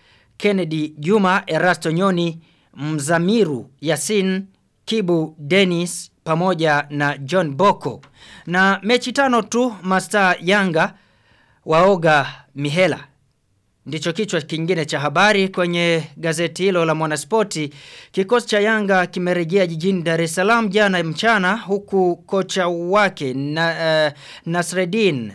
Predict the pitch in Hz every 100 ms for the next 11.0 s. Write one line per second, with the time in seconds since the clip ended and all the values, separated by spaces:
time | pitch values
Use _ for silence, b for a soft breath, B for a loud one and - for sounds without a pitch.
0 | - 151 151 156 165 160 202 180 170 165
1 | 190 175 160 156 156 147 156 185 165 139
2 | 139 B B B 127 139 139 151 143 202
3 | 123 - _ 160 160 170 165 - 185 156
4 | 143 139 131 117 107 b b b 139 143
5 | 143 196 160 135 135 185 185 151 - 143
6 | 135 147 139 151 208 170 202 B B B
7 | B 160 175 175 185 180 175 190 220 208
8 | 117 - - _ _ 143 185 185 - 151
9 | 143 170 175 156 147 143 147 151 147 147
10 | 160 151 196 170 151 - 208 190 156 170